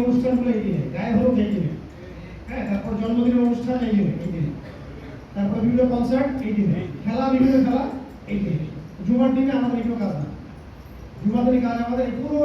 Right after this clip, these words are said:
সময়টা কাজে লাগানো। এখন থেকে প্রত্যেক জুমাটা আমরা কাজে লাগাবো, ইনশাআল্লাহ। তো এই চারটা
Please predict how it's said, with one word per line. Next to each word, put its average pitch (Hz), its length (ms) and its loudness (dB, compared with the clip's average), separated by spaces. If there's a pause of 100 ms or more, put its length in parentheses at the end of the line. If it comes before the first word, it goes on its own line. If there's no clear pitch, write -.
(100)
সময়টা 240 340 2
কাজে 190 180 0
লাগানো। 147 240 -2 (520)
এখন 226 200 -2
থেকে 254 180 0 (420)
প্রত্যেক 262 340 0
জুমাটা 247 320 0
আমরা 214 160 0
কাজে 196 180 0
লাগাবো, 170 220 -4
ইনশাআল্লাহ। 147 260 -2 (1700)
তো 202 140 -12
এই 226 100 -4
চারটা 254 240 -4